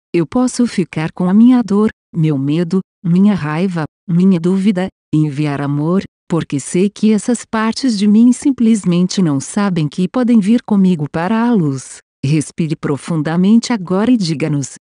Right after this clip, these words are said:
"Todas as partes presas, perdidas e solitárias de mim mesmo, todas as partes perdidas no medo, raiva ou dúvida,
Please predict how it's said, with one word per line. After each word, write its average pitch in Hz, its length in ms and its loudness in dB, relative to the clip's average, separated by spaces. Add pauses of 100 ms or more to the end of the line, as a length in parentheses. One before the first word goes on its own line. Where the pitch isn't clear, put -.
"Todas 160 340 -4
as 160 180 -8
partes 226 580 -4
presas, 175 560 -2 (260)
perdidas 180 600 0
e 156 80 -4
solitárias 180 800 -2
de 208 100 0
mim 214 340 4
mesmo, 147 500 0 (220)
todas 156 340 -4
as 165 180 -8
partes 233 580 -4
perdidas 160 680 -2
no 143 80 -2
medo, 165 400 2 (220)
raiva 151 460 -2
ou 156 140 -2
dúvida, 185 480 -2